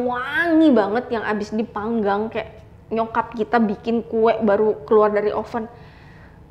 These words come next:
kayak gitu, gitu loh. Itu yang juga buat aku, wow, ini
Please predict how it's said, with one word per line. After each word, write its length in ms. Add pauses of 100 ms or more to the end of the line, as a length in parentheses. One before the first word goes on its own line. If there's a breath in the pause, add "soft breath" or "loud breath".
kayak 180 (140)
gitu, 240
gitu 160
loh. 180 (380 loud breath)
Itu 160
yang 240
juga 160
buat 240
aku, 560
wow, 320
ini 320